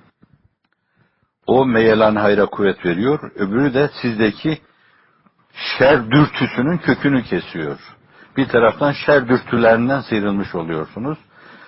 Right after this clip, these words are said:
Hayırların içine dürtü demeyelim. Beri taraftan da hayır ilhamlarıyla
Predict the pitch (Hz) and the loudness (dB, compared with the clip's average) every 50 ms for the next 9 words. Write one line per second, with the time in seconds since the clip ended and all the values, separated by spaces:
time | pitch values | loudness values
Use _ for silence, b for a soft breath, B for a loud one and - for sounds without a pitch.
0 | B B B - - 113 110 120 120 110 113 117 117 117 104 - - 117 113 110 | B B B -4 0 2 2 4 2 2 4 2 2 2 0 -4 -6 -6 -6 -4
1 | 101 107 117 113 - - 120 107 110 117 113 107 98 90 90 98 131 147 139 b | -2 0 0 -2 -2 -4 -4 -2 0 0 2 2 2 2 2 0 -2 -4 -8 b
2 | b b b b b b b b b b _ - 85 95 120 151 175 - - 147 | b b b b b b b b b b _ -4 0 2 2 2 2 2 2 2
3 | 123 113 98 - 120 113 117 117 113 107 - 101 104 123 147 151 143 - 127 127 | 4 2 2 2 0 0 2 2 0 2 2 2 4 6 6 4 2 2 0 0
4 | 120 98 113 123 123 113 107 104 107 123 139 143 160 151 | 0 2 2 2 2 2 2 2 2 0 -2 -2 -4 -4